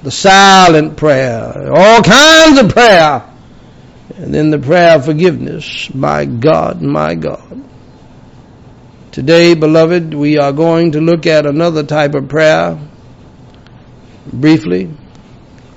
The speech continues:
We will not be long.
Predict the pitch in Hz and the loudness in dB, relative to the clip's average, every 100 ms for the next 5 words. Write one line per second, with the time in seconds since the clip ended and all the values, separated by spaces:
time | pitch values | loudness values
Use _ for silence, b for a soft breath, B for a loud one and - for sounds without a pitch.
0 | - - - - - - - - - - | -20 -20 -20 -20 -20 -20 -20 -20 -20 -20
1 | - - - - - - - - 147 120 | -20 -20 -20 -20 -20 -20 -20 -18 -14 -8
2 | 127 147 147 151 160 165 165 175 151 139 | -2 0 2 2 2 0 -2 0 0 -2
3 | 135 156 | -6 -10